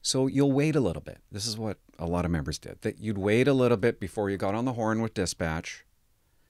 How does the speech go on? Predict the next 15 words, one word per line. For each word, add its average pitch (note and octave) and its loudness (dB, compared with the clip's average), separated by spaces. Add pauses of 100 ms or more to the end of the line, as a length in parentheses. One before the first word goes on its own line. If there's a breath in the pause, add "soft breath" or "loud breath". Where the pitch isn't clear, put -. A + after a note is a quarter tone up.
(260)
and E2+ -4
said, D#2 -2
"Dispatch, F2 -2
I'm D#2+ -4
in, E2 -2
uh, D2+ -2
the D#2+ -2
vehicle F2+ 0
in E2+ -2
front E2 -2
of D#2 -2
me D#2 -4
is - -6
not D2 -6
stopping." - -12